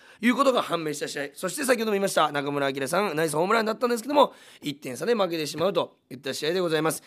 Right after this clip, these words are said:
えー、アールケービーラジオエキサイトホークスさん、次は勝ちますので、絶対また使っていただけると嬉しいなと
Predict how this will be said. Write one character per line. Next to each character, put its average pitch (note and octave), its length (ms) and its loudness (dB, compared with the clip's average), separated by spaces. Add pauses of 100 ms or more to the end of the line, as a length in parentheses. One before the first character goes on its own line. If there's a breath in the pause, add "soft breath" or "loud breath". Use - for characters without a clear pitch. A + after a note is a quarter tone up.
(180 loud breath)
え C#3 320 0
ー、 C3 60 2
ア - 20 4
ー C#3+ 40 4
ル D3 60 0
ケ C#3+ 100 -4
ー - 20 -4
ビ D3 80 -2
ー - 20 0
ラ D3 100 0
ジ C3+ 60 -2
オ C3+ 40 0
エ C3+ 60 -2
キ C3+ 60 -8
サ F#3+ 80 -2
イ F3+ 40 0
ト F3 80 0
ホ G3+ 80 4
ー - 20 -2
ク D#3+ 80 -8
ス - 60 -10
さ F3+ 120 4
ん、 C#3+ 120 -4 (520 loud breath)
次 C4 180 2
は D4 60 10
勝 G3+ 160 6
ち F#3+ 60 -2
ま F#3 80 4
す D#3+ 80 0
の D3+ 80 -2
で、 C3+ 80 -2
絶 C#3 160 -8
対 C#3+ 240 0 (340 loud breath)
ま D#3+ 100 4
た E3 80 4
使 - 180 0
っ E3 60 2
て E3 120 -2
い - 20 -4
た D#3 80 2
だ D#3+ 100 4
け D#3 60 2
る D3+ 80 2
と C#3+ 80 2
嬉 D#3 180 2
し D#3+ 80 -2
い D#3 40 0
な F3+ 100 0
と F#3+ 220 0